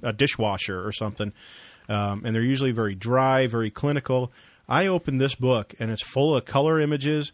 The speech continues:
He walks you through. He goes, "What's your problem?" Let's see. How, I just opened the book, page one thirty-five, "How to set your overall exposure." And it's six pages, color f-, images, step one through ten, outlined right in front of you,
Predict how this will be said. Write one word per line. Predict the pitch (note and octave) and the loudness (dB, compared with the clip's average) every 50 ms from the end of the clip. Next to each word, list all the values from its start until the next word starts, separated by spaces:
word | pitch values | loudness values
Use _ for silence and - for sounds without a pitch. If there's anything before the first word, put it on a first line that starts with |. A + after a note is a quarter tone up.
| _ _ | _ _
He | - A#2+ | -2 -2
walks | A2+ A2+ B2 B2+ D3 - - - | 0 0 0 0 0 -2 -2 -2
you | D#3+ D3 | -2 -2
through. | - - - D#3 D3 | -2 0 0 2 2
He | C3+ A#2+ | 2 2
goes, | C3 B2+ A2+ | 0 0 2
"What's | C#3 E3+ E3+ - | 2 2 0 0
your | D3 | -2
problem?" | C3 - D3+ C#3+ C#3 A#2+ G#2+ | -2 0 2 2 2 0 -2
Let's | A2+ C3 - | -4 -2 -2
see. | - A#2+ G2 | -2 -2 -2
How, | G#2 B2 C#3+ - - - - - - _ _ | -2 -2 -4 -4 -8 -20 -20 -20 -20 _ _
I | - | 0
just | B2 C#3 C#3 - | 2 2 2 2
opened | E3 D3+ C#3 D#3+ C#3+ C#3 | 2 2 2 2 2 2
the | |
book, | B2+ C3 C3 A#2 - _ _ _ _ _ _ _ _ - | 2 2 2 0 0 _ _ _ _ _ _ _ _ -4
page | - B2+ C3 B2 | 0 0 2 2
one | A2+ C3 C#3 C#3 | 2 0 0 0
thirty-five, | - C#3+ C3 B2+ A#2+ - B2 A#2+ A2+ G#2 F#2+ F2+ | 0 0 0 0 0 0 0 0 0 0 -2 0
"How | G2 B2+ D3 | 0 2 2
to | D3+ C3+ | 2 2
set | - - - D3 D3 | 0 0 0 0 0
your | C#3+ C#3 B2+ B2+ | 0 0 2 2
overall | C#3 C3 B2+ B2+ B2+ B2+ C3 B2+ | 2 2 2 2 2 2 2 0
exposure." | A#2+ - - C#3 C3 C3+ A#2 G2+ F#2+ E2 - _ _ _ _ _ _ _ _ _ _ - | -2 -4 -2 0 0 0 0 -2 -6 -10 -12 _ _ _ _ _ _ _ _ _ _ -6
And | - A#2 A#2 A2+ A2+ G#2+ | -4 -2 -2 -2 -2 -4
it's | - C#3 A#2 A2 - - - - _ _ _ _ _ _ _ _ _ _ _ _ _ _ _ _ _ _ _ _ _ - | -6 -6 -8 -6 -6 -8 -12 -12 _ _ _ _ _ _ _ _ _ _ _ _ _ _ _ _ _ _ _ _ _ -4
six | - - D#3+ E3+ - - | -2 0 0 0 -2 -2
pages, | - E3+ E3 E3+ F3 E3+ E3 E3+ F3 E3+ E3+ - - - _ _ - | 0 2 4 4 4 2 2 2 0 0 -2 -6 -10 -16 _ _ -6
color | - - D3+ E3 F3 | 0 2 2 2 2
f-, | D#3+ - - - - | 0 -2 -6 -12 -4
images, | - D3 D3+ D#3 D3 C3+ C#3 D3+ D3+ C#3+ - - | 0 0 2 2 2 0 0 0 0 0 -2 -2
step | - - D3+ E3 - - | 0 0 0 0 -2 -4
one | - D3 B2+ C3+ D#3 E3+ F3 | -4 0 2 2 2 2 0
through | - - E3+ D#3+ D3+ | 0 0 2 2 2
ten, | - - - C#3 B2 A2+ G2 F2+ - _ _ - - _ _ _ _ _ - - | 0 0 -2 0 0 -2 -4 -8 -12 _ _ -20 -20 _ _ _ _ _ -6 0
outlined | - B2 B2+ C3 C#3 B2+ B2+ A#2+ A2 | 2 2 2 4 2 2 2 2 4
right | A#2 A#2+ C3 | 2 2 2
in | C3+ B2 | 0 -2
front | - - C3 B2 A#2 | 2 2 4 4 2
of | G2+ | 2
you, | A2 G#2+ G#2 G#2+ | 0 0 0 -2